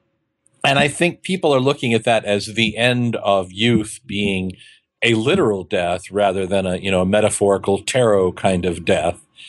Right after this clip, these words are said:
where you're not dying so much as you're becoming something new and different. And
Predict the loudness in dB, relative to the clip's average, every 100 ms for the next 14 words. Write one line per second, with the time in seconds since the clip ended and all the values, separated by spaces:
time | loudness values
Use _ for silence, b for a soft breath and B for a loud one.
0 | B B B -2 0 0 -2 -4 -2 -2
1 | 0 -2 -2 -2 -2 -2 -4 -6 -4 -4
2 | -2 -4 -6 -6 -6 -6 -2 0 0 0
3 | -2 -2 -2 -2 0 2 0 2 0 0
4 | -4 -4 -4 -2 -2 -6